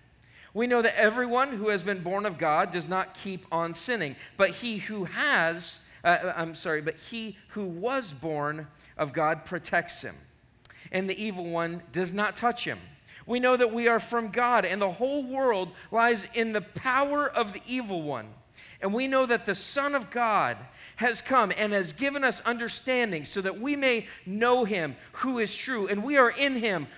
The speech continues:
who is true, in his Son, Jesus Christ. He is the true God and eternal life. Little children,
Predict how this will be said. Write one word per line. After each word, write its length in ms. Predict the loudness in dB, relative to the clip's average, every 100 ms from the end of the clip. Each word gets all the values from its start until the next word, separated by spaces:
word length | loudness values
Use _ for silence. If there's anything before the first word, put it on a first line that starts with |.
| -12
who 280 | -6 0
is 240 | 2 2 -2
true, 460 | -8 -2 -2 -2 -6 -18 -20 -20 -2
in 240 | 2 2
his 420 | 0 -2 -2 0 -2
Son, 500 | 0 4 4 4 0
Jesus 440 | -6 -6 -6 -6 -2
Christ. 380 | 2 2 0 -6 -16
He 240 | -4 -2 -2
is 320 | 0 -2 -2
the 100 | -6
true 360 | -8 -6 -6 -6 0
God 480 | 4 6 6 4 -2 -12 -2
and 180 | 0 0
eternal 400 | -4 -6 -2 2
life. 340 | 2 2 -2 -16 -20 _ -2
Little 300 | 2 2 2
children, 500 | 0 0 0 -2